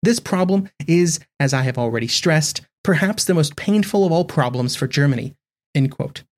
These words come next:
Much of the plans that Germany made for dealing with the problem of the corridor would revolve around the free city of Danzig. Danzig was not officially controlled by either nation, but it was at the epicenter of the disagreements between Poland and Warsaw,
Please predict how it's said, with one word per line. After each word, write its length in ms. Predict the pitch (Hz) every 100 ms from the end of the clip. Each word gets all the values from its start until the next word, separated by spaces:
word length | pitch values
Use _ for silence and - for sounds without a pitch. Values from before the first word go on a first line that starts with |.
| _ _ _ _ _ _ 208
Much 160 | 226
of 80 | 285
the 80 | 302
plans 380 | - 160 165 151
that 100 | 151
Germany 360 | 143 135 139
made 300 | 131 120 123
for 120 | -
dealing 400 | 143 143 151 165
with 100 | 156
the 80 | 156
problem 400 | 147 139 127 135
of 100 | 123
the 60 | -
corridor 560 | - 123 120 117 110
would 180 | 135 143
revolve 460 | 160 143 156 214 -
around 300 | 196 147 135
the 80 | 151
free 260 | 156 135 143
city 340 | 143 113 113
of 160 | 131 131
Danzig. 500 | 135 135 131 - - _ _ _ _
Danzig 420 | 180 226 269 277 240
was 160 | 196
not 160 | 180 180
officially 460 | 156 165 151 160
controlled 480 | 156 160 147 147 135
by 100 | 139
either 240 | 135 131 120
nation, 380 | 113 - - -
but 80 | -
it 60 | 147
was 140 | 156
at 100 | 170
the 140 | 185 190
epicenter 580 | 196 240 233 220 208
of 60 | 151
the 80 | 151
disagreements 680 | 143 160 156 143 131 123 -
between 360 | 139 151 151
Poland 380 | 143 139 127 117
and 140 | 117
Warsaw, 500 | 131 165 156 - 143